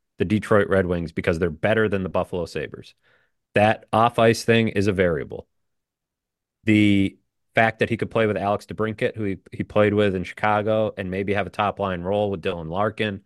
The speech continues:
play power play. Maybe there wasn't quite that available in Buffalo. Sure. But it's a one-year, two point seven five million dollar contract, one that the Sabres easily could have matched or exceeded. Patrick Kane chose the Detroit Red Wings.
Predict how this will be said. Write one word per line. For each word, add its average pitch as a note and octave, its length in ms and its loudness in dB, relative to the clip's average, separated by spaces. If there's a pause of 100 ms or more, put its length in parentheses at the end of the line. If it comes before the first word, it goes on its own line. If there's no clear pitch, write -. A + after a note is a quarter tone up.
(280)
play F2+ 120 -2
power G#2 360 2
play. G#2+ 300 4
Maybe A2 320 0
there A#2+ 140 2
wasn't G#2+ 280 -2
quite G2 280 -4
that F#2+ 200 -2
available E2 420 -4
in C#2+ 80 -10
Buffalo. - 420 -12 (680)
Sure. - 400 2 (560)
But A2+ 100 2
it's G#2+ 100 2
a A#2+ 40 4
one-year, D#3+ 340 6
two C3+ 180 0
point A#2+ 240 2
seven G#2+ 240 4
five G2+ 220 4
million F#2 240 2
dollar E2+ 200 4
contract, - 540 -10 (1040)
one A#2+ 280 4
that C#3 120 4
the G#2+ 80 0
Sabres A2+ 640 2 (440)
easily A#2 580 0 (300)
could B2+ 100 2
have G2+ 120 0
matched G2+ 560 -4
or G#2+ 160 0
exceeded. - 520 -10 (1080)
Patrick F#3 340 2
Kane D3 300 4
chose B2+ 520 4
the B2 100 2
Detroit G2+ 460 0
Red D#2+ 160 -2
Wings. G#1+ 280 -16